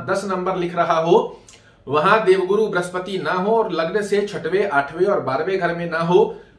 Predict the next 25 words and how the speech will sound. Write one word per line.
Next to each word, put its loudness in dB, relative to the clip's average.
अद्भुत 0
योग -2
आपके -4
लिए -2
प्रकट -6
करते -10
हुए -4
पाए -10
जाएंगे। -16
अगली 2
राशि 0
जिस 2
राशि 2
के 2
लिए 4
देवगुरु 0
बृहस्पति -2
आकस्मिक 2
लाभ 2
के -2
द्वार 2
खोलने -6
जा 0
रहे -8
हैं, -12